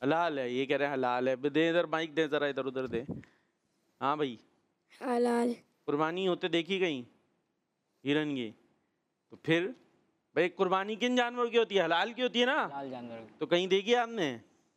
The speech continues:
Speaker 1: सोच के बताएं, अब हलाल है हराम है?
Speaker 3: आइए इस तरफ से पूछते हैं, इस तरफ से कौन
Speaker 1: इधर से
Speaker 3: बताएगा?
Speaker 1: चले भाई, इधर से पूछ ले, कोई
Speaker 3: जी,
Speaker 1: भी
Speaker 3: आप
Speaker 1: बता
Speaker 3: बताएं।
Speaker 1: दे भाई।
Speaker 3: आप बताएं।
Speaker 1: जवाब दोनों देने, अब दो सवाल हैं।
Speaker 2: हराम है।
Speaker 1: हराम है, इन्होंने कहा हराम है।
Speaker 3: आप बताएं।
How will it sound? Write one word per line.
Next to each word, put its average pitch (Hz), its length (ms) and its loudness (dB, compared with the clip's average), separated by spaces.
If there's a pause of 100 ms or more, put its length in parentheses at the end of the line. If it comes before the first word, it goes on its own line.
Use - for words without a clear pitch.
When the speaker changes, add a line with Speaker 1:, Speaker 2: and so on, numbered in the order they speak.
(720)
Speaker 1:
सोच 151 260 -2
के 160 100 2
बताएं, 156 320 0
अब 143 200 -4
हलाल 147 400 0
है 175 80 2
हराम 135 320 -2
है? 117 200 -16 (1300)
Speaker 3:
आइए 160 160 2
इस 180 100 -6
तरफ 190 160 2
से 190 100 -4
पूछते 165 280 0
हैं, 175 40 2
इस 175 60 -4
तरफ 196 140 0
से 202 100 0
कौन 165 120 0
Speaker 1:
इधर 165 120 2
से 165 60 -4
Speaker 3:
बताएगा? 131 520 -8
Speaker 1:
चले 104 120 -6
भाई, 123 160 -8
इधर 120 140 -4
से - 160 -16
पूछ - 360 -20
ले, 139 60 -18 (480)
कोई 143 100 0
Speaker 3:
जी, 160 60 2
Speaker 1:
भी 151 60 2
Speaker 3:
आप 156 140 4
Speaker 1:
बता 156 200 2
Speaker 3:
बताएं। 135 40 -2
Speaker 1:
दे 135 120 -4
भाई। 143 220 -4 (440)
Speaker 3:
आप 147 160 4
बताएं। 113 300 -4 (120)
Speaker 1:
जवाब 202 400 2
दोनों 262 340 2
देने, 247 300 2
अब 220 120 0
दो 208 200 2
सवाल 196 380 2
हैं। 190 360 -2 (920)
Speaker 2:
हराम 294 440 2
है। 247 180 -2 (240)
Speaker 1:
हराम 180 400 0
है, 139 60 -2
इन्होंने 160 280 2
कहा 151 180 0
हराम 127 300 -2
है। 147 60 4
Speaker 3:
आप 170 80 2
बताएं। 175 280 0